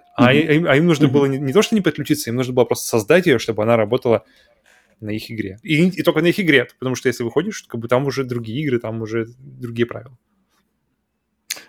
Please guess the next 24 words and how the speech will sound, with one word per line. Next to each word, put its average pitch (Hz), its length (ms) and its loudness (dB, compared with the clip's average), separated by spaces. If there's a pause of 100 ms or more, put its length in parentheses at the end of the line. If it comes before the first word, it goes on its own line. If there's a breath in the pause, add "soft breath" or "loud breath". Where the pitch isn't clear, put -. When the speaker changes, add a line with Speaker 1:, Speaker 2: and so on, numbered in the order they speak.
(140)
Speaker 2:
Да, 127 200 2
да, 180 60 -2
да, 190 220 0
да. 180 160 0
То 127 100 -4
есть, - 260 -6
э, - 60 -14 (340)
то, 139 160 0
то - 300 -6
есть, 139 300 -2 (460 loud breath)
а, 120 300 4
ценообразование, 151 800 4
ну, 123 160 6
про, 113 200 -2
мы 113 120 0
уже 104 120 -4
говорили, 104 300 0
да, 104 140 4
ценообразование 113 760 2
на 101 380 2
дополнение 107 720 0
Nintendo 101 460 -4
Switch, - 500 -10
э, - 360 -14